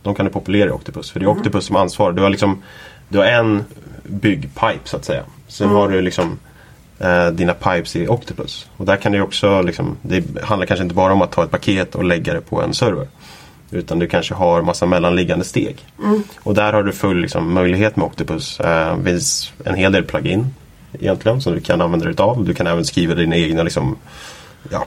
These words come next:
Speaker 1: PowerShell-skript och håller
Speaker 2: Men det är
Speaker 1: på
Speaker 2: typ
Speaker 1: hur
Speaker 2: så här,
Speaker 1: du vill.
Speaker 2: ja, men när det kommer en release så vill jag att den här ser-, den här, det ska installeras på de här ställena, de här sa-, ställena ska startas om, det ska kolla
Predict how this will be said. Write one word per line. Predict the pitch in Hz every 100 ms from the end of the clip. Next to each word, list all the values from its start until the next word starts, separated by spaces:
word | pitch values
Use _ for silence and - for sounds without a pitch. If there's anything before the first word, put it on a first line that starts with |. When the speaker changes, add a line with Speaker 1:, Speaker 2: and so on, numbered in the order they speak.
| -
Speaker 1:
PowerShell-skript | 104 95 95 87 - 92 -
och | 87
håller | 85 95
Speaker 2:
Men | 220
det |
är | 233
Speaker 1:
på |
Speaker 2:
typ | -
Speaker 1:
hur | 190
Speaker 2:
så |
här, | 180
Speaker 1:
du |
vill. | 208
Speaker 2:
ja, | 214 202 190
men | 220
när | 247 254
det | 226
kommer | 226 220 190
en |
release | 190 196 190
så | 180
vill | 196 185
jag | 180 170 165
att | 175
den | 190
här | 190 233
ser-, | 233 208 190 202
den | 208
här, | 220 214
det | 214
ska | 214
installeras | 220 202 240 233
på | 190
de | 180
här | 185
ställena, | - 160 160
de | 175
här | 214
sa-, | 220 208 -
ställena | 196 185
ska | 180 156
startas | 170 170 -
om, | 196 202 208
det | 175
ska | 185
kolla | 180 190 180 180